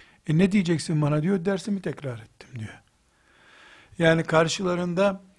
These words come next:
canlı biri bulup ona boşalmak istiyor. Hocasının önünde egzersiz yapmış biri olarak çıkacak çünkü.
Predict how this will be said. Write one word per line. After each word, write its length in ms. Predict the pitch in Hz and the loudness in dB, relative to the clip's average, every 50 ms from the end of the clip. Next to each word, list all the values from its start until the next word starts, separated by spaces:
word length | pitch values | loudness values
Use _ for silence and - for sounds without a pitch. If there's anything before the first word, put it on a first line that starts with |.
| _ _ _ _ - | _ _ _ _ 0
canlı 420 | 156 165 165 180 190 196 196 175 | 2 4 4 4 4 2 0 0
biri 260 | 185 180 170 175 160 | -2 0 0 -2 -2
bulup 260 | 151 165 175 214 208 - - - _ _ _ - | -4 -4 -6 -6 -6 -8 -18 -20 _ _ _ -6
ona 240 | 165 156 185 190 170 | -4 -2 -2 0 0
boşalmak 580 | 175 160 - 185 180 180 185 185 185 185 185 | 0 -2 0 0 0 0 2 0 0 -2 -4
istiyor. 480 | 175 139 - - 185 180 185 190 202 226 - _ _ _ _ _ _ | -10 -14 -12 -8 -6 -4 -4 -4 -4 -8 -12 _ _ _ _ _ _
Hocasının 600 | - - 160 156 175 160 - - 190 180 180 190 | -6 -4 -2 -2 -2 -4 -4 -4 -4 -4 -2 -2
önünde 600 | 185 165 165 165 165 165 160 156 170 190 202 233 - _ _ _ _ - | -2 -2 -2 -2 -2 -2 -2 0 0 0 -2 -4 -8 _ _ _ _ -4
egzersiz 640 | 170 160 151 147 147 170 170 170 - - 190 165 160 | -4 -4 -2 -2 0 0 0 0 0 -4 -6 -4 -2
yapmış 440 | 160 147 151 - 160 143 - - - | -2 -2 -2 -4 -6 -6 -6 -4 -4
biri 120 | 156 143 | -2 0
olarak 380 | 143 139 135 131 120 107 - - | 2 2 2 2 0 -4 -6 -10
çıkacak 420 | - 113 120 110 110 104 98 - | -12 -10 -8 -8 -8 -8 -10 -10
çünkü. 280 | - - 117 107 - | -14 -14 -14 -12 -6